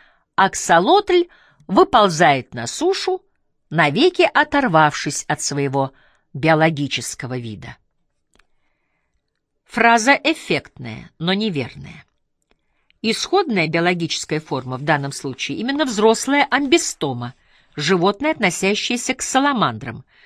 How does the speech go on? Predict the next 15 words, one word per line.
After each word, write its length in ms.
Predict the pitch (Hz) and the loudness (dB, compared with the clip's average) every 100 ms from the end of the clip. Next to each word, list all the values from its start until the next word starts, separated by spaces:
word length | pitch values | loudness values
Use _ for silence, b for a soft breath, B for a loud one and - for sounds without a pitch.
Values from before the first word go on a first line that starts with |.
| b b b b | b b b b
Если 380 | 156 202 339 330 | -2 2 2 2
бы 120 | 269 | 2
это 160 | 269 262 | 2 2
было 200 | 240 214 | 2 2
не 160 | 190 | 0
так, 240 | 190 359 - | 0 -4 -2
то 140 | 240 | -4
подобное 440 | - 196 262 226 208 | 0 0 0 -2 -2
явление 500 | 196 214 330 285 202 | -2 -2 -2 -2 0
необязательного 1040 | 202 208 170 220 185 208 180 143 143 139 | 2 2 2 0 4 4 2 -4 -6 -6
метаморфоза 840 | 143 139 156 139 165 349 381 202 b b b b b | -6 -8 -6 -6 -4 -2 -2 -2 b b b b b
оказалось 1080 | 190 - 175 160 160 - 151 165 320 349 294 | -2 2 0 0 -8 -12 -4 2 2 2 0
бы 140 | 269 | 0
вообще 440 | 196 165 - - 277 | 2 2 0 -2 -2
невозможно. 720 | 262 226 156 117 113 117 | -2 -6 -6 -10 -10 -14